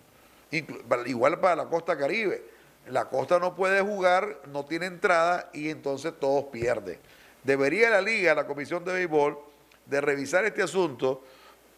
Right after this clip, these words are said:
de trabajar con el pronóstico del tiempo, porque para algo sirve, por supuesto, es importante tomar en cuenta ineter y combinarse con ellos y ver qué va, cómo va a estar el comportamiento.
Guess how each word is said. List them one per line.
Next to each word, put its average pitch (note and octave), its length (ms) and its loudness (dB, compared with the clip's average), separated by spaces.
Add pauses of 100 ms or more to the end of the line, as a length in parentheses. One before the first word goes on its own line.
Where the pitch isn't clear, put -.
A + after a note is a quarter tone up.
(340)
de C#3+ 140 0
trabajar C#3+ 500 4
con F#3+ 160 -8
el F#3+ 100 0
pronóstico F3 640 -2
del F3 160 0
tiempo, C3 540 -2 (560)
porque A2+ 280 0
para G#2+ 200 -2
algo F#3 220 2
sirve, D3+ 680 -2
por G#2+ 160 -6
supuesto, D3+ 800 -2
es A2+ 100 -4
importante D#3 880 -2 (260)
tomar B2 260 0
en D3+ 100 -4
cuenta D#3 400 0
ineter D#3+ 520 0 (280)
y D#3+ 100 -8
combinarse D#3 640 0
con F3 180 -4
ellos D#3 320 0
y D#3+ 120 -4
ver C#3 240 0
qué D#3+ 100 0
va, D3+ 220 2
cómo D#3+ 300 -2
va D#3 80 4
a - 20 0
estar D#3 240 0
el D#3 100 -6
comportamiento. A#2+ 960 -4